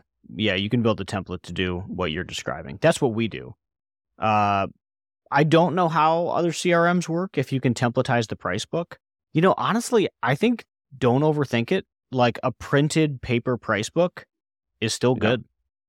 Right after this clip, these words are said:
Speaker 1: Like, we have, we still have printed paper price books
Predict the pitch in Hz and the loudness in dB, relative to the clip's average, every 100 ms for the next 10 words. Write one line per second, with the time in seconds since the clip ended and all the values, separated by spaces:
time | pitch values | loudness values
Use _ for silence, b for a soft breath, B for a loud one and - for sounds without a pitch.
0 | _ _ _ _ 120 117 95 - _ _ | _ _ _ _ 0 2 0 -12 _ _
1 | _ _ - 120 139 170 165 156 143 131 | _ _ -8 0 2 4 4 4 2 0
2 | 127 - 139 143 170 - 156 143 131 131 | -8 -14 -2 0 0 2 2 2 0 0
3 | 117 - - 131 123 120 - 117 104 - | -2 -8 -2 -2 0 -2 -2 -4 -4 -2
4 | 110 110 - 98 - - | 0 0 -2 -6 -6 -12